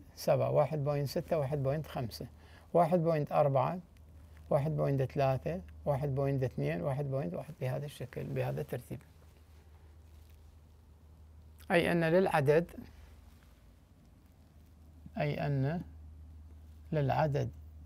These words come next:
اثنين هناك، للعدد اثنين هناك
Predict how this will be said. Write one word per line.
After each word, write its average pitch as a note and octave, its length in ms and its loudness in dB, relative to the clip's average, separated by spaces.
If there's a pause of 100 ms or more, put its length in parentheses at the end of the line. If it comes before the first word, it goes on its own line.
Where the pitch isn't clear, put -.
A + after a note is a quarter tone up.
اثنين D3 560 -2 (880)
هناك، C#3+ 640 0 (600)
للعدد C3 420 0 (1900)
اثنين D3+ 600 0 (240)
هناك D3 720 -2